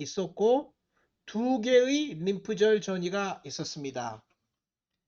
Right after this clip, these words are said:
비록 엔돌림페틱 튜머 엠볼라이가 있으나 이점오 센티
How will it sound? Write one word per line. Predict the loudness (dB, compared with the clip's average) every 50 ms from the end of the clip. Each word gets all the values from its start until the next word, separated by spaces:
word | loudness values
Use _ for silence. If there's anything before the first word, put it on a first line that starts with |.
| _ _ _
비록 | 0 4 6 6 6 6 4 -4 _
엔돌림페틱 | -4 -2 -2 -2 0 2 4 6 6 4 4 0 -2 -4 -2 -2 -2 -2 -2 -4 -6 -6 -6 -10
튜머 | -10 -8 -4 -2 0 0 0 0
엠볼라이가 | -2 -2 -4 -2 -2 -2 0 0 0 0 0 0 -2 -2 -4 -6
있으나 | -6 -8 -6 -6 -2 0 0 2 2 0 -2 -4 -8 _ _ _ _ _ _ _ _ _
이점오 | -6 -6 -6 -6 -8 -10 -2 0 2 2 2 0 -2 -4 -4 -4 -4
센티 | -2 -2 0 0 0 0 -4 -8 -10 -8 -6 -4 -2 -2 -2 -2 -4 -8 _